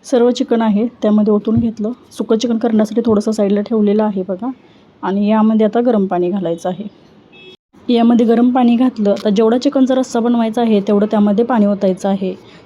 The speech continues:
छान अशी उकळी येऊ द्यायची, पुन्हा पाच मिनटासाठी शिजू द्यायचं आहे. स्वच्छ धुवून बारीक कट करून घे-, घेतलेली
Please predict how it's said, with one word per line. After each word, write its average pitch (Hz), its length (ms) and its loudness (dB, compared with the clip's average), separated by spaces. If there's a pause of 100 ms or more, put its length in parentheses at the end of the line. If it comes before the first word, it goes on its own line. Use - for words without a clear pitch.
छान 226 200 -2
अशी 254 160 2
उकळी 254 280 2
येऊ 262 180 4
द्यायची, 240 440 2
पुन्हा 226 320 2
पाच 233 220 -2
मिनटासाठी 226 420 -2
शिजू 226 280 2
द्यायचं 220 320 2
आहे. 208 200 0
स्वच्छ 214 300 -2
धुवून 220 220 2
बारीक 208 240 2
कट 208 120 -2
करून 214 240 0
घे-, 214 440 -2
घेतलेली 226 440 2